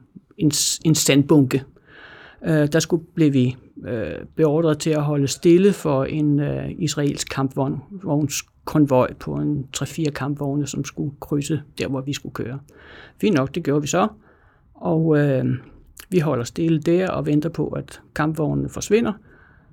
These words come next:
Og så ser jeg ud til den ene side, at, øh, der er en kampvogn, der stopper sådan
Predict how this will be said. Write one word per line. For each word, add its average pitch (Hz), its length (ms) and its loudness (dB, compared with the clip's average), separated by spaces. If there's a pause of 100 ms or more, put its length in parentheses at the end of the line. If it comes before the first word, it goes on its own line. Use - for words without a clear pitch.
(180)
Og - 160 -6
så 196 100 4
ser 233 320 4
jeg 170 160 6
ud 196 200 2
til 208 160 -2
den 202 80 2
ene 214 220 6
side, 226 500 4 (100)
at, 175 320 -2
øh, 175 60 6
der 160 300 2
er 165 40 2
en 170 80 2
kampvogn, 175 460 0
der 180 80 -4
stopper 240 520 2
sådan 170 320 -2